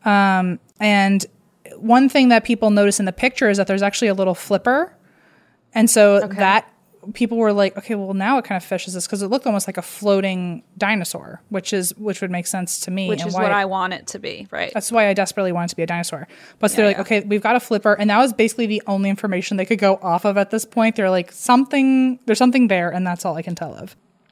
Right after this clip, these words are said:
Speaker 2: Okay.
Speaker 1: Um, they also saw that, uh, there were waves created by the body, so they knew it was able to swim instead of it just floating
Speaker 2: Ah.
Speaker 1: somewhere.
Speaker 2: Interesting.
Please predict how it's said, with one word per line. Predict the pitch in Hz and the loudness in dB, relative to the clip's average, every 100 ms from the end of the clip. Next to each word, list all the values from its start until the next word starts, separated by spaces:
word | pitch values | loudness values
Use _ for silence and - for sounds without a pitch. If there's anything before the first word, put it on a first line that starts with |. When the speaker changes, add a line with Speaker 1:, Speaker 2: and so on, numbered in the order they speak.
| - | -10
Speaker 2:
Okay. | 220 214 202 220 - _ | -8 -6 -6 -6 -12 _
Speaker 1:
Um, | 226 220 208 202 196 196 _ _ _ _ _ _ - | 2 4 6 4 2 0 _ _ _ _ _ _ -4
they | 214 214 | 2 6
also | 226 233 - 247 | 8 6 4 0
saw | - 214 202 202 | 2 2 4 4
that, | 190 190 185 185 165 - | 2 2 4 2 0 -2
uh, | 202 185 180 | 0 0 2
there | 196 196 | 2 2
were | 196 190 190 | 4 4 2
waves | 202 190 185 190 240 233 | 0 0 2 2 2 0
created | - - 196 202 196 | -4 0 2 2 0
by | 190 185 180 180 - | 2 2 2 0 -4
the | 208 180 196 | -10 -2 0
body, | 185 175 175 202 | 2 2 0 0
so | 233 196 | -2 -4
they | 190 | -4
knew | 190 190 | -2 -2
it | |
was | 185 | -2
able | 185 190 | -4 -4
to | 196 214 | -4 -4
swim | - - 180 170 202 | -4 -4 -4 -4 -4
instead | 185 - 185 | -4 -4 -4
of | 175 | -4
it | |
just | 175 214 | -4 -2
floating | 214 214 208 | 0 0 0
Speaker 2:
Ah. | 196 | -4
Speaker 1:
somewhere. | 202 170 170 208 240 - - - - | -4 -4 -2 -4 -4 -12 -20 -20 -20
Speaker 2:
Interesting. | - 202 - | -16 -8 0